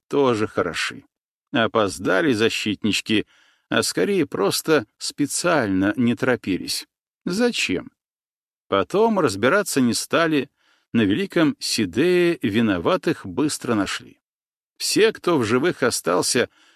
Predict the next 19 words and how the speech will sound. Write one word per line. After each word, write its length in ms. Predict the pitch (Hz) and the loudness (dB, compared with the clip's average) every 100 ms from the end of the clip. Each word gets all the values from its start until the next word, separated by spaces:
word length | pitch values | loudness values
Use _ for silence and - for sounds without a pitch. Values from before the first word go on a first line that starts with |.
| _ | _
кого 360 | - 92 117 190 | -2 0 2 0
в 120 | - | 0
полон 400 | 117 113 180 151 | 2 2 2 2
не 80 | 131 | 2
увели, 460 | 104 120 196 190 - _ _ | 2 0 0 -2 -4 _ _
те 360 | - 180 220 196 | -4 0 0 0
и 120 | - 190 | -6 -6
предатели, 840 | - 156 107 117 120 - 123 113 | 0 0 2 2 2 0 0 2
ясно. 680 | 98 101 101 - 107 95 - _ _ _ _ _ | 2 2 0 0 -2 -2 -4 _ _ _ _ _
В 80 | 104 | 0
рабство 460 | 233 233 - 110 | 0 -2 -2 -2
всех, 420 | 95 - 104 - _ _ _ | 0 -2 -2 -2 _ _ _
а 120 | 104 | -2
кого 520 | - 90 90 196 185 - _ | 0 -2 2 2 0 -6 _
и 120 | 156 | -8
казнить, 760 | 170 123 90 85 101 110 - - _ _ _ | -2 -2 -2 -2 0 -2 -4 -12 _ _ _
как 300 | 113 113 - _ | 0 0 -2 _
Евлико 800 | 92 110 98 104 92 - 110 98 _ _ | -4 0 0 -2 -2 2 2 2 _ _
Вавлю. 560 | 95 104 90 90 90 - | -2 -2 0 -2 -2 -4